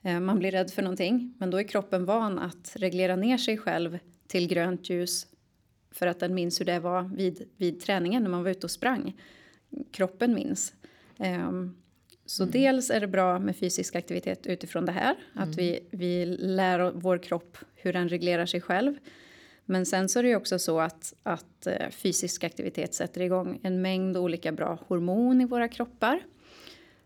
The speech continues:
Speaker 1: Och det finns faktiskt studier som visar på att, eh,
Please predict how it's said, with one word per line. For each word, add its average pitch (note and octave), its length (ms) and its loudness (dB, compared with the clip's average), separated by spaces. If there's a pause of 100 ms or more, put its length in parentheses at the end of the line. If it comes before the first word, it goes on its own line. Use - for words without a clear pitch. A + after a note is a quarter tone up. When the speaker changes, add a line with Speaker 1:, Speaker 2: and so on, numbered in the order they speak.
(140)
Speaker 1:
Och G3 200 0
det F#3+ 100 2
finns A3+ 180 0
faktiskt G#3+ 300 -2
studier F#3+ 300 2
som F3+ 160 0
visar F3 260 0
på E3+ 240 -2
att, - 440 -6
eh, F3+ 260 0